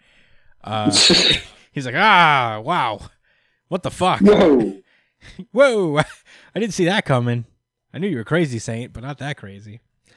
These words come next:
Speaker 1: Um, and he emerges out of the rubble, but that's when Miracle Molly pulls up and is like, "Batman, I know this all looks bad, but this is only the beginning. I know how Scarecrow,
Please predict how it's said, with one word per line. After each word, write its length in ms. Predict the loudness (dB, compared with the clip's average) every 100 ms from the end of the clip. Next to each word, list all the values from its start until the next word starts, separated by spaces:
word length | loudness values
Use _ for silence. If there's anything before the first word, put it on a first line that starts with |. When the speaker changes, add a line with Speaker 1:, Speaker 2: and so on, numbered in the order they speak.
| _ _ _ _
Speaker 1:
Um, 440 | -12 -10 -12 -14 -20 _ _ _ _ _
and 280 | -8 -8 -8
he 180 | -6 -4
emerges 400 | -2 -4 -4 -6
out 140 | -4
of 60 | -6
the 80 |
rubble, 500 | -4 -4 -4 -6 -8 -14
but 220 | -14 -8
that's 220 | -8 -6
when 200 | -8 -6
Miracle 380 | -2 -2 -2 -6
Molly 420 | -6 -6 -6 -6
pulls 320 | -6 -6 -6
up 180 | -8 -8
and 80 | -8
is 80 | -10
like, 180 | -10 -6
"Batman, 560 | -8 -6 -8 -8 -12 _ _ _ _
I 160 | -10 -6
know 240 | -2 -2
this 180 | -2 -2
all 160 | -4 -4
looks 240 | -6 -6
bad, 240 | -8 -8
but 140 | -10 -8
this 120 | -8
is 140 | -4
only 240 | -2 -2 -4
the 120 | -8
beginning. 540 | -14 -8 -8 -10 -16 _ _ _ _ _ _ _ _
I 240 | -2 -2 0
know 260 | -2 -4
how 160 | -6 -8
Scarecrow, 560 | -8 -8 -8 -6 -10